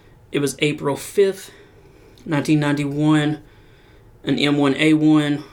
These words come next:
was hit by a recoilless rifle fire and set aflame the rear engine compartment was. And so a recoilless rifle is,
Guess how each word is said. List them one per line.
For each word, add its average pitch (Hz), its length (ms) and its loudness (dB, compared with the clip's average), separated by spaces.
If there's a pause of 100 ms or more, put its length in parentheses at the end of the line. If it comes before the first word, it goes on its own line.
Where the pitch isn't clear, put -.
was 135 160 -8
hit 151 380 -2
by 135 160 0
a 135 40 -2
recoilless 139 640 -2
rifle 156 440 -2
fire 160 520 -4
and 135 140 -4
set 156 320 -6
aflame 156 640 -2 (260)
the 156 180 -8
rear 147 360 -2
engine 147 320 -4
compartment 151 500 -4
was. 151 320 -2 (300)
And 139 120 -2
so 143 400 0 (440)
a - 60 -6
recoilless 165 540 2
rifle 156 520 0
is, 135 340 -2